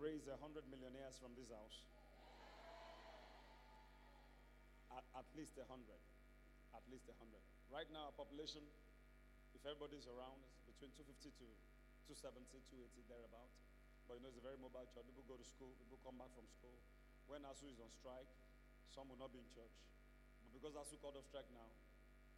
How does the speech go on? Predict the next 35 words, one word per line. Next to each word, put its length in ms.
the 80
fine, 220
fine 180
faces, 380
handsome 340
faces 240
are 80
in 140
church. 240
Some 320
have 160
had 240
to 80
go. 160
That's 240
the 80
way 160
it 80
is. 200
But 160
we 160
have 160
to 80
keep 160
growing, 320
keep 160
inviting 480
people 160
to 160
church, 240
keep 80
evangelizing, 720
keep 160
winning 320
souls. 240